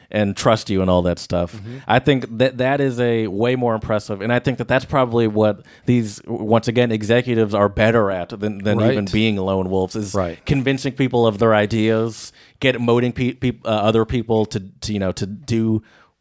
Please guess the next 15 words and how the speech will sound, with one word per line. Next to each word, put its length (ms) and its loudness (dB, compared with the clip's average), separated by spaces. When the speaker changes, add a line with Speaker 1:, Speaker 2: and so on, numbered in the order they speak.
Speaker 1:
you 160 0
know, 240 4
their 240 2
ideas. 720 0
And 140 2
that 120 4
is 100 4
by 180 2
no 200 4
means 220 0
a 40 2
lone 320 0
wolf 240 0
thing. 320 -10
Speaker 2:
Right. 320 0